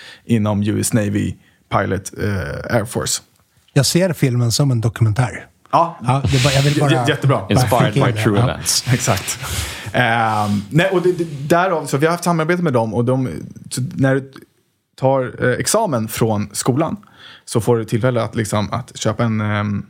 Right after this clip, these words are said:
Speaker 1: I V C-klocka. En,
Speaker 2: Mm.
Speaker 1: en svart, eh, Top Gun, eh, ser ut som Mark arton, eh, Mark arton, det är en trettionio millimeters, eh,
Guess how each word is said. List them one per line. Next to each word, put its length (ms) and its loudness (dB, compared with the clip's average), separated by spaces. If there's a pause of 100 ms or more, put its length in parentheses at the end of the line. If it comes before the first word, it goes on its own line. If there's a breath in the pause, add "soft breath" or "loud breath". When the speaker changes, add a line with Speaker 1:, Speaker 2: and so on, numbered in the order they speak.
Speaker 1:
I 100 -6
V 60 -2
C-klocka. 360 -4 (340)
En, 80 2
Speaker 2:
Mm. 200 0
Speaker 1:
en 80 -2
svart, 440 -4 (140)
eh, 720 -2
Top 220 -6
Gun, 340 0 (640 loud breath)
eh, 460 -2 (680)
ser 160 -4
ut 160 0
som 140 2
Mark 300 -2
arton, 440 0
eh, 80 -2
Mark 260 0
arton, 320 0
det 100 2
är 40 0
en 80 -2
trettionio 360 0
millimeters, 680 -2
eh, 80 0